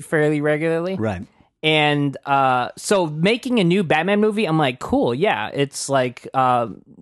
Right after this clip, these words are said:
Speaker 1: every ten years, re-, reboot Batman. I'm good with that. Uh, but it's like, if it sucks, it's just like, well, the last <laughs> five out of six D C movies sucked. So it's like,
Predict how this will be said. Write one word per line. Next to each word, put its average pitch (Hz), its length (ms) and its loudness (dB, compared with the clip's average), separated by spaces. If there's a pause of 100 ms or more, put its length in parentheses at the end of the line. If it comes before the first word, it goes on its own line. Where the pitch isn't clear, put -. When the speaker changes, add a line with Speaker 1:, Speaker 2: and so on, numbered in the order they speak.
(120)
Speaker 1:
every 160 320 0
ten 170 280 0
years, 131 340 -2
re-, 127 360 -4
reboot 143 160 -2
Batman. 107 360 -2
I'm 120 120 -4
good 131 200 -2
with 120 140 -8
that. 90 280 -8 (380)
Uh, 156 220 2
but 170 220 0
it's 185 200 -2
like, 170 340 0
if 185 220 -2
it 208 120 -2
sucks, - 520 -2
it's 147 160 -6
just - 220 -4
like, 139 200 -2
well, 214 400 0
the 165 260 -2
last 180 560 0 (400)
<laughs> 254 340 -4
five 202 420 0
out 202 120 2
of 190 60 0
six - 380 -4 (440)
D 190 220 0
C 185 240 0
movies 117 360 0
sucked. - 400 -2
So 135 200 2
it's 127 160 -4
like, 131 380 0